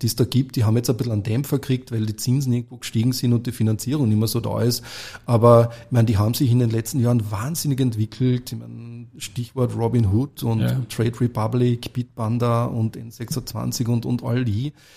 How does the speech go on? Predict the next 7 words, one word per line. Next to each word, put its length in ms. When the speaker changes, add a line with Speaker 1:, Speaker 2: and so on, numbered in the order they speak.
Speaker 1:
Ähm, 260
also 220
wenn 160
man 220
mehr 220
für 180
diese 560